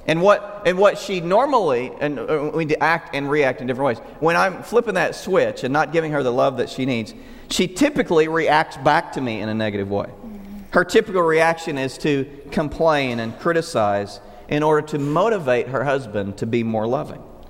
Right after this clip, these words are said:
Speaker 1: which is about as successful as trying to teach Donald Trump some humility. You know, it just doesn't,
Speaker 2: <laughs>
Speaker 1: that just doesn't work. And one of the, when, when the wife is complaining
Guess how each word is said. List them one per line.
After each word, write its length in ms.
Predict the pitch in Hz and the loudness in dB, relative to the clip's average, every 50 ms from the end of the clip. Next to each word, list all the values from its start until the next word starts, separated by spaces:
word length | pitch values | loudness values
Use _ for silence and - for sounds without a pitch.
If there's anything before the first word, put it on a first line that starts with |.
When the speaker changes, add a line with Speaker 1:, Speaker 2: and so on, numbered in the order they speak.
| - - - | -16 -6 0
Speaker 1:
which 280 | 147 151 147 - - | 2 2 2 2 -2
is 120 | 147 135 - | -6 -4 0
about 280 | 127 123 123 113 - | 4 4 4 4 2
as 120 | - 123 - | -2 -6 -6
successful 460 | - 120 - - 123 117 - - 117 | -6 -8 -2 0 0 0 0 -2 -4
as 80 | 113 - | -4 -2
trying 220 | - 127 117 110 | -2 -2 0 0
to 80 | 110 98 | -2 -4
teach 300 | - - 117 104 - - | -2 -2 -2 -2 0 0
Donald 280 | 117 107 107 98 - | 0 0 0 -2 -2
Trump 300 | - 131 117 - - - | -2 -2 -2 -2 -4 -6
some 120 | - 110 98 | -6 -6 -4
humility. 460 | 104 113 113 117 110 98 80 80 - - - - - | -2 0 0 0 0 -2 -4 -6 -12 -14 -16 -14 -8
You 80 | - 104 | -4 -2
know, 100 | 104 98 | -2 -2
it 80 | 95 | -2
just 220 | 98 101 98 - - | -2 -4 -6 -2 -2
doesn't, 280 | 107 101 95 95 95 - - - - - | -2 -2 -2 -4 -8 -10 -10 -12 -12 -12
Speaker 2:
<laughs> 0 | - - - 277 220 | -10 -8 -6 -4 -2
Speaker 1:
that 260 | - - 104 - 110 107 | 0 -2 -2 -2 -2 -4
just 240 | 110 107 - - | -4 -4 -4 0
doesn't 300 | 113 123 120 113 113 104 | 0 0 0 0 -2 -2
work. 200 | 107 131 120 113 - - - - - - | 0 0 0 -2 -4 -12 -18 -16 -8 -2
And 160 | - 160 175 180 | 0 0 2 4
one 140 | 190 196 | 4 4
of 120 | 196 185 160 | 4 4 2
the, 140 | 160 147 - - | 0 0 0 0
when, 200 | 156 160 165 170 | -2 -2 0 0
when 160 | 175 175 175 | 0 0 0
the 100 | 165 147 | 0 -2
wife 600 | 143 123 151 151 175 180 196 226 254 247 - - | -2 -2 0 2 4 6 6 4 4 0 -4 -4
is 200 | 180 170 160 - - | -4 -4 -4 -6 -8
complaining 1000 | - 175 151 147 - - 175 180 185 185 185 185 185 185 185 185 180 185 185 - | -6 -4 -4 -4 -2 0 2 2 2 0 -2 -4 -6 -6 -6 -8 -8 -10 -10 -12